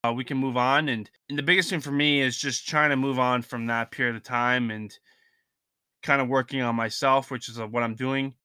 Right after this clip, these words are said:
working for the twenty twenty-three and making sure that it's one of the better years that I, I can make it, you know, and I didn't wanna go back into a place where I was before.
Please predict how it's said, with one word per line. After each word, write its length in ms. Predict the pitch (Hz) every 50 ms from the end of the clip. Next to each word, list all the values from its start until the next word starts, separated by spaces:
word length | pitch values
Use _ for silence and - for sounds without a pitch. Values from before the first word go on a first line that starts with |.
| _ -
working 560 | 127 135 131 - - 143 131 127 127 120 113
for 600 | - - - - 139 135 131 127 123 123 120 117
the 380 | 110 107 113 117 117 117 113 110
twenty 220 | - - 143 147 139
twenty-three 540 | 123 131 127 120 120 - 131 131 127 127 127
and 80 | 123
making 240 | 123 120 117 - 117
sure 300 | 113 - - 123 120 117
that 320 | 110 117 117 113 107 104 - _ - - - - - - - -
it's 120 | 135 -
one 140 | 151 175 185
of 80 | 175 156
the 60 | 147
better 280 | 127 123 139 139 143 139
years 440 | 131 127 127 131 131 127 123 120 123
that 380 | 120 120 117 113 113 110 101 - _ _ _ _ _ _ _ _ _ _ _ _ _ -
I, 560 | 117 117 113 113 113 113 110 110 107 104 107 - _ _ -
I 100 | 117 120
can 180 | - 139 127
make 260 | 123 123 120 117 -
it, 120 | 98 - - - _ _ _
you 80 | 110 110
know, 140 | 113 113 113
and 120 | 113 117
I 120 | 113 127
didn't 200 | 131 139 139 135
wanna 280 | 131 135 135 135 131 120
go 340 | 113 131 127 127 127 123 120
back 440 | 117 - 127 127 131 135 135 - 151
into 380 | 135 127 120 139 135 131 123
a 320 | 123 120 113 113 90 73 101 - _
place 640 | - - 143 135 139 143 135 - - - - - -
where 320 | - 135 139 135 127 123 123
I 40 |
was 320 | 120 120 123 131 131 120 -
before. 680 | - 127 110 - - - 143 147 160 175 190 196 -